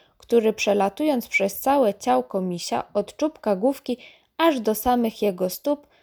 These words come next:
zabierał ze sobą cały smutek Lelusia. Misiowi było teraz dużo lżej i przestał już myśleć o swojej przedszkolnej kłótni.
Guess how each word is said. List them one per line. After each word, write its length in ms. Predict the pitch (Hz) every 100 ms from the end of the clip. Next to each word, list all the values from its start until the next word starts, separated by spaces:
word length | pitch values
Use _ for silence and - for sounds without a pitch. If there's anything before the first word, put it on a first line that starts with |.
| _ _
zabierał 680 | 208 208 202 277 320 285 233
ze 160 | 190
sobą 400 | 190 208 190 190
cały 380 | 208 311 302 269
smutek 460 | - 208 214 196 214
Lelusia. 580 | 196 185 175 - 175 175 _ _ _ _ _ _ _ _ _ _
Misiowi 500 | 226 233 214 202 226
było 300 | 220 214 214
teraz 400 | 214 208 196 196
dużo 380 | 208 294 285 254
lżej 440 | 208 196 190 185 208 - - _ -
i 120 | 311
przestał 540 | - 220 208 208 269
już 200 | 277 262
myśleć 360 | 208 208 262 254
o 100 | 247
swojej 420 | 247 - 202 220 269
przedszkolnej 800 | 285 277 - - 190 190 269 302
kłótni. 540 | - 185 - 190